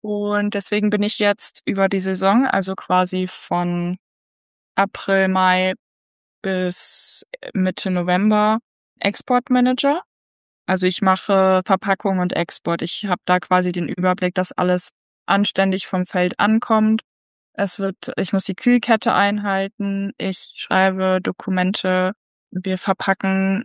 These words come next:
wir nehmen die Bestell-, also ich nehme die Bestellungen an.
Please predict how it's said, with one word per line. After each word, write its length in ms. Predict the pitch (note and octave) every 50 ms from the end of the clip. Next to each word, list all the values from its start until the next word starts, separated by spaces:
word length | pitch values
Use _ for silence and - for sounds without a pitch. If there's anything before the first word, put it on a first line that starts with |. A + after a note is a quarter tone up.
| _ -
wir 460 | - F#3+ - - F#3 F#3 F#3 F#3 F3+
nehmen 200 | F3+ F3+ F3+ F3+ F3+
die 100 | F3+ F3+
Bestell-, 420 | F#3 F3+ - - F#3+ F#3+ F#3 F3
also 160 | - E3+ E3+ F3
ich 160 | - F3 - -
nehme 160 | F3+ F3+ F3+
die 80 | F3+
Bestellungen 480 | F3 F3+ - - F#3+ F#3 F3+ F3+ F3+ F3
an. 300 | - F#3+ G#3+ A3 A3+ A3+